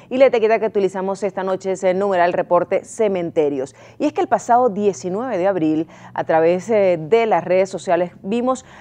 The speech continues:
al diputado a la Asamblea Nacional, del diputado Richard Blanco, quien además es miembro de la Comisión de Seguridad y Defensa del Parlamento venezolano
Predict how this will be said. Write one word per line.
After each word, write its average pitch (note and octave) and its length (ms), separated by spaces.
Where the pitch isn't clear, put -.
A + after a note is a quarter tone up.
al A#3 400
diputado D4+ 600
a A#3 80
la G#3 80
Asamblea G3+ 400
Nacional, F#3+ 480
del E3+ 200
diputado E3+ 400
Richard F#3+ 340
Blanco, F3+ 380
quien D#3+ 200
además D#3 320
es G3 60
miembro G#3+ 320
de F#3 40
la D#3+ 80
Comisión D#3+ 380
de F#3 80
Seguridad D#3 340
y E3 80
Defensa E3 480
del A3 180
Parlamento E3 540
venezolano E3+ 720